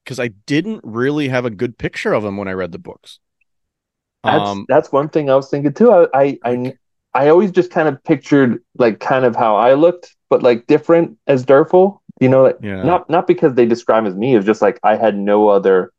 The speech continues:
Speaker 1: And
Speaker 2: description
Speaker 1: I,
Speaker 2: of him in my
Speaker 1: I
Speaker 2: head, I
Speaker 1: don't, I
Speaker 2: guess.
Speaker 1: can't say I pictured him like this with
Speaker 2: No.
Speaker 1: long blonde hair, and, and right now he's, he's very sort of soft, I think. Like, he,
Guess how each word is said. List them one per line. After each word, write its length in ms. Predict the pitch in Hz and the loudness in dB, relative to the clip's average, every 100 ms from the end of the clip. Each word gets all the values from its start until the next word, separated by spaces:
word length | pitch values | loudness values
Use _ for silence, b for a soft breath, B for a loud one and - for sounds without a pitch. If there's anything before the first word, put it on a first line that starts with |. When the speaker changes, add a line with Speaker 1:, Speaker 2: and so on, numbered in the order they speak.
| _ _ _ _ _ _ _ _ | _ _ _ _ _ _ _ _
Speaker 1:
And 140 | 180 190 | -4 0
Speaker 2:
description 560 | 208 - - 214 165 | -2 -4 -8 -4 -4
Speaker 1:
I, 40 | 90 | -4
Speaker 2:
of 100 | 82 | -4
him 200 | 71 - _ _ _ _ _ - | -8 -12 _ _ _ _ _ -4
in 120 | 110 | 0
my 120 | 101 | 0
Speaker 1:
I 40 | 101 | 0
Speaker 2:
head, 160 | 196 | 0
I 80 | - | 0
Speaker 1:
don't, 100 | 302 - | -2 -6
I 60 | |
Speaker 2:
guess. 40 | - | -4
Speaker 1:
can't 260 | 220 254 | -4 -6
say 200 | - 226 | -6 -6
I 60 | 208 | -4
pictured 380 | - 185 - 170 | -6 -8 -8 -8
him 100 | 180 | -8
like 220 | 208 220 | -10 -12
this 400 | 101 104 - - _ _ _ | -12 -12 -16 -20 _ _ _
with 200 | 101 117 | -12 -2
Speaker 2:
No. 120 | 143 | 0
Speaker 1:
long 200 | 117 120 | 0 -4
blonde 300 | 117 123 127 | -6 -4 -4
hair, 500 | 120 120 117 113 113 | -4 -4 -2 -2 -4
and, 360 | 110 110 104 - | -6 -10 -10 -12
and 220 | 113 107 | -10 -8
right 220 | 117 202 175 | -6 -6 -4
now 260 | 156 160 | -6 -6
he's, 440 | 147 139 113 - - | -8 -10 -12 -14 -16
he's 200 | 113 104 | -16 -14
very 480 | 104 127 135 131 120 | -8 -6 -6 -6 -8
sort 240 | - 117 90 | -10 -12 -12
of 60 | |
soft, 540 | - - 104 87 - - | -14 -8 -8 -8 -12 -20
I 100 | 80 | -20
think. 320 | - 90 - | -20 -20 -18
Like, 180 | 87 - | -20 -16
he, 280 | 101 95 | -14 -14